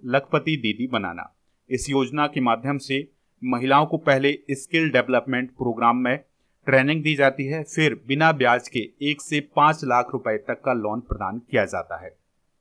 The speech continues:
आशा शर्मा का निधन हो गया है, वह कौन थी? तो वह एक अभिनेत्री थी, तो उनका अभी हाल ही में निधन हो गया है। तो इन्होंने पॉपुलर टीवी शो कुमकुम भाग्य और फिल्म आदि पुरुष में भी काम किया हुआ है।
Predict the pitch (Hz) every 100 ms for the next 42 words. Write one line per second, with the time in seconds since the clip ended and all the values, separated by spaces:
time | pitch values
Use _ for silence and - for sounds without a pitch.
0 | _ _ _ _ - 123 - 147 156 143
1 | 143 147 131 120 135 139 131 131 135 123
2 | 120 123 127 127 156 - _ _ _ -
3 | 131 131 151 170 139 139 - 123 117 113
4 | 113 131 147 143 147 143 127 123 135 127
5 | 113 104 104 101 98 180 - _ _ 127
6 | 127 127 107 90 92 92 98 - 123 123
7 | 127 135 143 - 123 127 131 131 - 127
8 | 117 117 - 113 - 127 120 127 113 117
9 | 135 143 156 _ _ _ - 117 113 113
10 | 117 156 151 151 - 123 135 156 143 120
11 | - 113 104 139 120 95 131 - _ 127
12 | 98 87 90 82 -